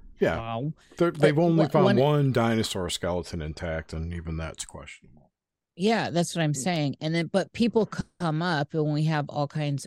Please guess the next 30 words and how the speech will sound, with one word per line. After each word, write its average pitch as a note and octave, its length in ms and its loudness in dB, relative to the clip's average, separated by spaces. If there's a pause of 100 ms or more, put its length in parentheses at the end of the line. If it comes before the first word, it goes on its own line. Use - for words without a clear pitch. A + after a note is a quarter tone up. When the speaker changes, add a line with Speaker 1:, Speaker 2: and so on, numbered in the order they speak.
Speaker 2:
we D3 140 -2
have C#3 240 -2
movies D3 800 2
and A#2+ 200 -2
literature D3 840 0
and, B2+ 180 -2
Speaker 1:
Mm-hmm. C3+ 240 4 (160)
Speaker 2:
you F3 160 2
know, C#3 320 2
all F#3 300 0
this D3 240 2
stuff D3 300 -2
that's - 180 -10
being D3 240 -2
sold C#3+ 400 0
to D#3 140 2
us C3+ 340 0 (100)
on C#3+ 540 -2
one D#3+ 320 2
bone C#3+ 720 0
that - 140 -14
somebody E3 500 2
had C3+ 240 0
a C3 60 -4
great D3 260 0
imagination C#3+ 800 -2
and D3+ 100 0
constructed E3 600 -4
something A#2+ 480 -6
from. - 300 -8